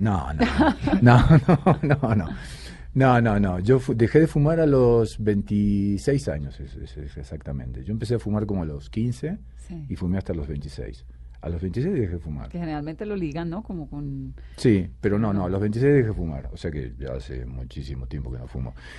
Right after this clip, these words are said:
Speaker 2: Entonces
Speaker 1: Entonces, eh, nada, eh, me quedó esa... Por, por las punza-, por las pun-, me hicieron como, mm, durante el tratamiento, como tres punciones en el pulmón.
Speaker 2: Sí.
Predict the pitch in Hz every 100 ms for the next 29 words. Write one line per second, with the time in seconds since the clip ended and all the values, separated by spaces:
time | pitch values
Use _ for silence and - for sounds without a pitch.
0 | - - 180 107 131 117 120 110 - 110
1 | 104 101 107 131 104 92 95 95 95 90
2 | 87 85 80 82 98 98 104 127 139 131
3 | 123 117 110 - 113 101 95 90 82 76
4 | 69 - 67 65 85 78 - 90 85 85
5 | 69 80 - - 90 78 85 80 - 104
6 | 104 92 82 78 76 71 69 71 69 71
7 | 67 69 - 69 78 78 80 78 82 98
8 | 104 87 78 101 - 101 92 120 101 90
9 | 101 67 67 67 76 92 90 110 - -